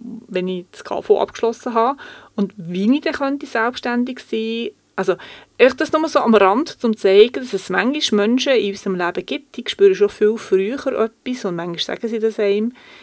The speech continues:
Und das ist mir so geblieben. Ähm,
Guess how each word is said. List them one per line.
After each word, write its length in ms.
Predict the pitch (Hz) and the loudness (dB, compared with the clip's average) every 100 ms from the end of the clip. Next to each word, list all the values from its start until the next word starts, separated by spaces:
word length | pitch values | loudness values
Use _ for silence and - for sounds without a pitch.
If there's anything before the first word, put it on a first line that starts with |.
| - _ _ _ - | -20 _ _ _ -4
Und 140 | 190 | 0
das 100 | 208 | 0
ist 120 | 202 | 2
mir 100 | 208 | -2
so 160 | - 196 | -2 -4
geblieben. 640 | - 196 202 240 233 220 _ _ _ _ _ - _ - | 2 2 4 0 -4 -6 _ _ _ _ _ -20 _ -10
Ähm, 400 | 185 170 170 | -8 -6 -8